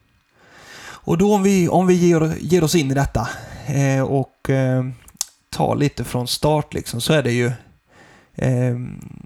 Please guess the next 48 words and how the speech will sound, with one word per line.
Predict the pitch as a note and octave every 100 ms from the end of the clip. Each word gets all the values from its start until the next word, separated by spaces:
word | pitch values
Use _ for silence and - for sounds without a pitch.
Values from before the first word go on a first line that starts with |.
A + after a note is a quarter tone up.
| -
då | - D3+
kommer | G3 D3
man | C#3+
ju |
snabbt | C#3 B2+ A#2+
in | D#3+ C#3
på | B2+
det | C3+
här | B2+
med | A#2+
evolution | D3 C3 B2+ - D3 C3+ A2+ G2+
liksom. | A#2+ - - D3
Det |
är | D3+
ju | C#3+
det | B2
som, | B2 B2+ B2+ - - - -
som | - F#3
man | E3+ D#3
får | D#3+
höra | E3 D3
om | C3+
i |
skolan | - E3 D3+ C3+ D#3 A#3 G#3+
och | D3
som | - C#3
man, | C3+ C3 B2+ C3
eh, | B2+ B2 C3 _ - -
som | - D3+
ses | C#3 D3 -
som | C3+
väldigt | B2+ -
självklart | - C#3 A2+ - D3+ B3 -
i, | E3+ D#3+ D3 C#3+ C#3+ - _ - - _ -
i | D3+ D3
det | C#3
svenska | - D3+ C#3 C3
samhället, | - C#3+ A#2 C#3+ B3+ - - -
att, | - C#3 - -
eh, | C3+ B2+
evolutionen | C3+ C#3 D3+ G#3+ G3 F#3+
har |
skett | - F3+ - -
liksom | D#3+ D3 D3
från | D#3 D#3
någon | D3+ D3 D3
encellig | - C#3+ C3+ C#3 C3+ C#3 C#3+
organism, | C#3 C3+ C#3+ - B2+